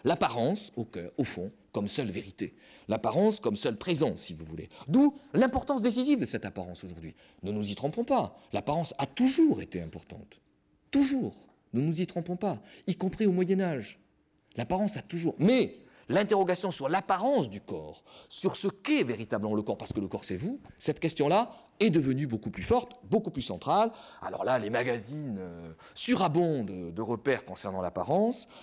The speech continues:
J'ai choisi de mincir heureuse, mincir en dormant, fitness, cure, euh, de corps léger, euh, quel est votre profil, euh, physique,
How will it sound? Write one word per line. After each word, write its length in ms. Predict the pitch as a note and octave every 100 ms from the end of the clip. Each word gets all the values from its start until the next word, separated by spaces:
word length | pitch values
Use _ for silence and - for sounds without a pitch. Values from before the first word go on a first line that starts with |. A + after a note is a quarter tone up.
| -
J'ai 160 | G#2 B2
choisi 340 | - A2+ A2
de 60 | G#2+
mincir 400 | G#2+ G#2 G2+ F#2
heureuse, 480 | F#2 A2+ C#3 D#3 A2
mincir 400 | A#2+ B2 A2 A2
en 80 |
dormant, 640 | G#2 G#2 G2 A2 C3 D3 D#3 - -
fitness, 800 | - D3+ - A2+ B2 C#3+ C#3+ C3+
cure, 460 | - D#3+ D#3+ D#3 G#2+
euh, 320 | G2+ G2 F#2+ - -
de 120 | F#2+ G#2+
corps 300 | G#2+ A#2+ G2
léger, 720 | C3+ A#2+ G#2+ C#3+ D#3+ E3+ E3+ -
euh, 80 | G#2
quel 200 | G#2+ C#3
est 40 | C#3+
votre 160 | B2
profil, 540 | - C3 - C#3 C#3+ A2+
euh, 260 | G2 F#2+
physique, 800 | F#2 B2+ A2+ C#3+ E3+ F#3 F#3+ F#3